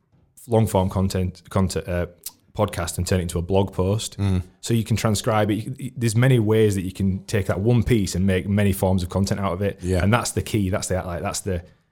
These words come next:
Speaker 1: the winning formula, rather than just putting a podcast out on for best.
Speaker 2: So going back to traction and, and, and that kind of stuff,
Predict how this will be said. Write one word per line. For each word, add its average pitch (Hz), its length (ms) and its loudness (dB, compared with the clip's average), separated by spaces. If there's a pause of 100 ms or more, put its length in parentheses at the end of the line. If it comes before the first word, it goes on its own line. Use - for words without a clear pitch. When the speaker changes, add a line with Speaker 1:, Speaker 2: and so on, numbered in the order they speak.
(160)
Speaker 1:
the 101 80 0
winning 98 260 4
formula, 95 580 0 (180)
rather 90 220 0
than 90 100 0
just 87 120 -6 (140)
putting 90 180 -2
a 98 40 -6
podcast 92 340 -4
out 87 160 -6
on 80 140 -4
for - 160 -10
best. 82 420 -8
Speaker 2:
So 104 520 4 (180)
going 123 280 8
back 113 160 2
to 107 120 -4
traction 85 640 0
and, 82 200 -2
and, 90 200 -2
and 92 180 -2
that 101 160 0
kind 107 240 -2
of - 80 -4
stuff, - 300 -6